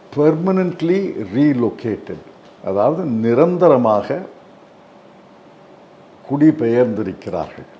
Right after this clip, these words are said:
இந்த மாதிரி பதமே, சொல்லே அர-, அரசியல் சாசனத்திலேயோ இல்ல தேர்தல் சட்டத்திலேயோ கிடையாது.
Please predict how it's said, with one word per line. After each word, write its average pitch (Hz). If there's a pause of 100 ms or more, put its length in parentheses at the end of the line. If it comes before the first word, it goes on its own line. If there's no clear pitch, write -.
(120)
இந்த 131
மாதிரி 151 (1300)
பதமே, 131 (240)
சொல்லே 135 (240)
அர-, 113 (680)
அரசியல் 113
சாசனத்திலேயோ 104
இல்ல 101
தேர்தல் 107 (120)
சட்டத்திலேயோ 104
கிடையாது. 123